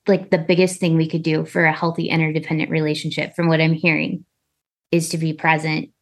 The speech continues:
to hold, like, to learn how to hold our own emotions, because sometimes what I'm hearing is, like, if somebody says,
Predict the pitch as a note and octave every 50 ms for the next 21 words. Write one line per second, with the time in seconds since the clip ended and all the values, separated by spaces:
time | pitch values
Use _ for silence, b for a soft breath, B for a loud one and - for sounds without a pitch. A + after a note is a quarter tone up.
0 | _ _ _ _ _ _ _ _ _ _ _ _ _ _ - - E3 - - F#3
1 | F3+ F#3 F3 - - - F#3+ F#3 E3+ - - - _ _ _ _ _ _ _ -
2 | - G#3 F3+ F3 F3 F3 E3+ E3+ E3 G3 F3+ E3+ E3 - F3 F3 E3+ E3 D#3+ -
3 | E3 D#3+ D#3+ E3 F3+ F3+ F#3 F3+ F#3 G#3+ G#3 G#3+ G#3+ G#3+ - F3 E3 F3 E3+ -
4 | - F3 E3 D#3+ - F3 E3 E3 E3 E3 F3 E3 E3 D#3+ D#3 D#3+ F3 D#3+ D#3 D#3
5 | D#3 D#3 D3+ D#3 D3+ D3+ D3+ - - F3 D#3+ D3+ D#3 D#3 D3+ - D3+ D3+ D3+ D3+
6 | D#3 D#3 -